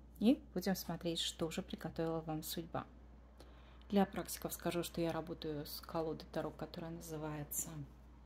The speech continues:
Vice Versa Tarot. То есть это реверсивная колода. Вместо обычных семидесяти восьми карт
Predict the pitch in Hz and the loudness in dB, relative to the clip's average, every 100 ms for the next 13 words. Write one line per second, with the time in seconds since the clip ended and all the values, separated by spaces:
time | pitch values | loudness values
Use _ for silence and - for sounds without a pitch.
0 | - - - - - - 180 165 156 - | -18 -18 -18 -18 -18 -4 2 4 4 0
1 | - - - 185 165 160 - 180 - 208 | -2 -6 -8 0 2 4 2 2 2 6
2 | 240 311 - - - - - - - - | 8 6 2 -16 -16 -16 -16 -14 -12 -12
3 | - - - - 190 175 170 - - - | -14 -18 -16 -2 2 4 2 -4 -2 -2
4 | 185 - 165 - - 202 175 175 - 180 | 0 0 0 -2 6 8 8 4 2 2
5 | 165 170 175 - 214 240 277 269 - - | 4 4 2 4 6 8 8 6 4 0
6 | 190 175 165 - 165 - - 165 165 160 | 8 10 8 8 6 6 4 6 6 6
7 | 160 - - 175 160 175 - 175 - - | 6 6 8 8 8 4 4 4 4 4
8 | 165 165 - 165 - - - - - - | 2 4 6 6 6 0 -8 -16 -16 -16
9 | - - - 120 - | -14 2 6 6 6